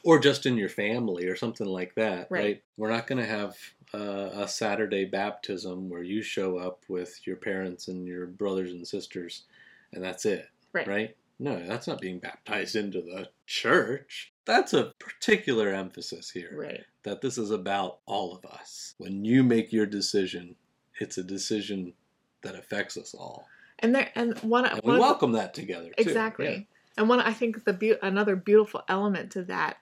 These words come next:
Speaker 2: is that, uh, often in the, the liturgy that we have around the baptism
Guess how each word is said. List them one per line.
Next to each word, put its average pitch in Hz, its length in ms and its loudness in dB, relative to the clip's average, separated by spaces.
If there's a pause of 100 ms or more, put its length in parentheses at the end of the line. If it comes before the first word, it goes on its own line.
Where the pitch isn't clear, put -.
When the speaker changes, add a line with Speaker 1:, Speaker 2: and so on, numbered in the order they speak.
Speaker 2:
is 190 220 0
that, 175 340 -2 (460)
uh, - 120 -4 (200)
often 180 420 6
in 180 160 4
the, 165 400 0 (240)
the 180 160 -2
liturgy 180 540 4
that - 260 -4
we 185 140 0
have 175 240 0
around 175 480 2
the 180 80 4
baptism 165 920 -2